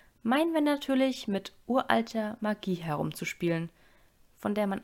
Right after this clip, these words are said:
eigentlich besser die Finger lassen sollte. "Empfehlungen", verkündete Draco und knallte eine Pergamentrolle auf Grangers Schreibtisch. "Ziemliches Standardzeug für ziemlich offensichtliche Schwachstellen.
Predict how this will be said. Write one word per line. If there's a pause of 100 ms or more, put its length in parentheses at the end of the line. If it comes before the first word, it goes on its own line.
eigentlich
besser
die
Finger
lassen
sollte. (1900)
"Empfehlungen", (320)
verkündete
Draco
und
knallte
eine
Pergamentrolle
auf
Grangers
Schreibtisch. (880)
"Ziemliches
Standardzeug
für
ziemlich
offensichtliche
Schwachstellen.